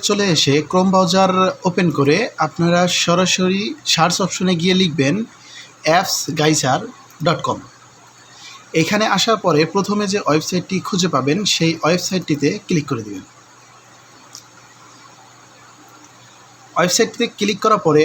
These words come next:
আপনারা স-, এরকম একটি পেজে চলে আসবেন। আপনারা create app for free এইখানে ক্লিক করে দিবেন। এখানে ক্লিক করার পরে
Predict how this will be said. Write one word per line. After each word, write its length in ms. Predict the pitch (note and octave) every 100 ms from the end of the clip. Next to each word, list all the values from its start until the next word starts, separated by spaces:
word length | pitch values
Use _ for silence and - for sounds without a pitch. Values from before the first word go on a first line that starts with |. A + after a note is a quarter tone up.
| D#3+
আপনারা 340 | D3 E3 E3+
স-, 180 | D#3 - -
এরকম 320 | F3+ G3+ G#3
একটি 220 | G3+ - G#3+ G3+
পেজে 280 | F#3+ G3 F#3+
চলে 220 | - D3
আসবেন। 340 | C3+ B2 C#3+ G3 G#3+
আপনারা 320 | E3 F#3+ G3 G3
create 320 | - A3 A3 G#3+ E3+
app 100 | F#3 - -
for 140 | F#3 F3+ -
free 220 | E3+ A2+ - -
এইখানে 320 | F3 F#3+ G3 F#3+
ক্লিক 200 | F#3+ E3+
করে 120 | C#3 A#2
দিবেন। 240 | G#2+ G#2 - - - - - - - - - - - - - - - - - - - - - - - - G4 - - - - - - - - - - - - - -
এখানে 320 | F#3 F#3+ A3+ A#3+
ক্লিক 280 | A#3+ G#3 F#3+
করার 180 | A3+ A3+ A3
পরে 160 | D#3+